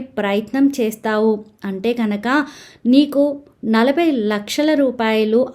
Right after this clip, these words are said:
ఆదాయ మార్గం నీకు కనిపించేలా చూస్తాను.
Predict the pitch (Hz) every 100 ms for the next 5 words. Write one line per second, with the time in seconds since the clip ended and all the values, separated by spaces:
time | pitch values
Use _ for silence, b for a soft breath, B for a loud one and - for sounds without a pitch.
0 | 190 202 233 254 240 226 254 254 208 196
1 | 190 226 247 277 277 277 - 220 233 233
2 | 208 202 208 254 254 247 220 220 240 208
3 | 208 - 208 214